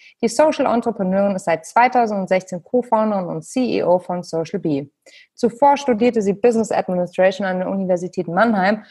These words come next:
und Business and Technology an der T U München. Ganz aktuell, jetzt zu Corona-Zeiten, hat sie noch ein weiteres Projekt auf die Beine gestellt.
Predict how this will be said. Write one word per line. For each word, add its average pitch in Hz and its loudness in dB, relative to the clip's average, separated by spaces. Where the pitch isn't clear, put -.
und 214 0
Business 254 2
and 202 -4
Technology 202 -2
an 185 -4
der 190 -2
T 220 -4
U 226 -4
München. 147 -4
Ganz 269 0
aktuell, 220 2
jetzt 180 -8
zu 185 -6
Corona-Zeiten, 247 -2
hat 202 0
sie 233 0
noch 226 2
ein 226 0
weiteres 196 2
Projekt 165 -2
auf 180 -6
die 220 -2
Beine 160 2
gestellt. 147 -4